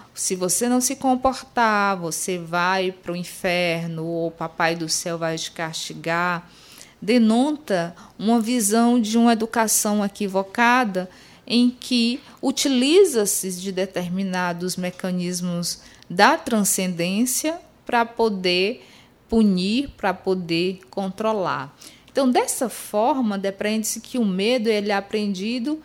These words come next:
e está vinculado a esse método. Outra questão que precisamos ressaltar é a respeito dos espíritos. Quando tratamos de espíritos, sempre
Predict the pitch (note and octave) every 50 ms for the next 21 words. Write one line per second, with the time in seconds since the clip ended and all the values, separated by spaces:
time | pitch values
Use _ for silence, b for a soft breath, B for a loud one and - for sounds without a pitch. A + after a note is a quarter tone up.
0 | B B B B B B - C4+ C4+ - - - - - A#3 A3 A3 A3+ A3 B3
1 | B3+ B3 B3+ - C#4 C4+ B3+ A3+ G#3+ G#3 G3+ G3+ G3+ F#3+ A3 A3 - - _ -
2 | G#3 G#3+ G#3 F#3+ G3 F#3+ F#3 - - A#3 A3+ G#3+ F#3 C#3 B2 - - - - -
3 | - - C#3+ D3 - - _ - A3 A#3+ C#4 D4 - D#4 D4+ D4 C4+ B3 A#3 -
4 | - - - G#3+ G3+ G3+ - - - - F#3 F3+ - - F#3 F3+ - F#3 F3+ F3
5 | E3+ E3 E3+ E3+ E3 D#3+ - - D#3 D#3+ D#3+ D#3+ - G#3 - - F#3 F#3+ G3+ G#3+
6 | - - - A#3 A3+ A3+ A3+ A3 F#3+ F#3 F3+ F3+ F#3 A#3+ D4 D#4+ E4+ D#4+ B3 G#3+
7 | G#3 F#3+ - - - - - - D#3 C#3+ C#3 - C3 B2 - - - - - -
8 | - - B B B B B B B B - C4+ E4+ F#4+ G4+ F#4+ - - C4+ A#3+
9 | A3+ - - A3+ G#3 G3 F#3 F3 E3+ F3+ F3+ E3+ D#3 - - - - _ - A3
10 | A3+ A#3 A#3+ A3 - - F3+ E3+ - - - - - - - C4+ C#4 D4+ D#4+ D#4+
11 | D4 - - - F#3 E3+ E3